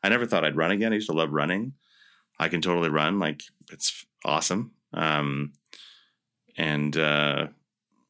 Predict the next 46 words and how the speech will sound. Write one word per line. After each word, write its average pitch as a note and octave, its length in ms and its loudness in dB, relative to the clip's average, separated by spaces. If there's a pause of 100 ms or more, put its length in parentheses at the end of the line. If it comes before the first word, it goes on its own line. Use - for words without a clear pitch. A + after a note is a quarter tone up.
(500)
yeah, C#3 220 2
again, F#2 300 2
this G2 160 0
is G#2 100 2
another F#2 280 2
gift F#2 260 0
where C2+ 80 0
it's - 140 -4
like, D#2+ 140 -2
okay, D#2+ 380 -4 (380)
the - 80 0
body's F2 400 0
telling E2+ 240 0
you D#2 100 0
that D2+ 100 -2
what D2+ 120 -2
you F2 100 0
were E2+ 60 -2
doing F2 240 0
before D#2+ 480 -2
was D#2 180 -8
not D#2 240 0
working. A#2+ 420 -4 (640)
Uh, D2 280 0
and D2+ 140 -2
what D2+ 140 -4
you - 80 0
need D#2+ 160 2
to D2+ 80 -4
do D#2 100 0
now D2+ 260 2
is, D2+ 120 -2
like, C#2+ 180 -2
strengthen E2 520 0
everything. B2 320 0
So C#2+ 440 0 (600)
I've - 200 -16
just F2+ 140 2
decided F2 360 2
to D#2+ 80 2
embrace D#2+ 360 2
it, - 140 0
right? F2 180 2
So F#2+ 100 -2
now E2+ 200 4
I D#2 140 2